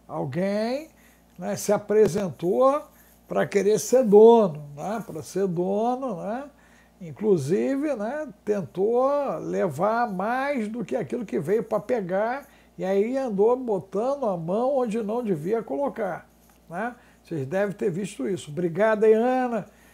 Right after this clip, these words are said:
Seja bem-vinda. Todo o pessoal que já entrou no clube, não se esqueça de me passar o zap pra receber de presente um P D F da cura da alma, qual é o teu problema,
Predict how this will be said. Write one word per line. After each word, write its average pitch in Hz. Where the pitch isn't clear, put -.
Seja 196
bem-vinda. 214
Todo 226
o -
pessoal 220
que 208
já 185
entrou 226
no 233
clube, 254
não 202
se 214
esqueça 226
de 220
me -
passar 214
o 214
zap 202
pra 233
receber 190
de 175
presente 220
um 233
P 220
D 226
F 214
da 175
cura 240
da 226
alma, 220
qual 196
é -
o -
teu 202
problema, 202